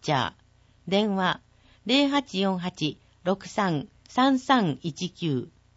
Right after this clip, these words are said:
地域生活支援センター、サポート。電話、零八四八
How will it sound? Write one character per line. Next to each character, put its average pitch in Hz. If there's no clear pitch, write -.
地 285
域 160
生 262
活 254
支 233
援 247
セ 247
ン 196
タ 147
ー、 -
サ -
ポ 247
ー 165
ト。 -
電 202
話、 180
零 254
八 269
四 185
八 165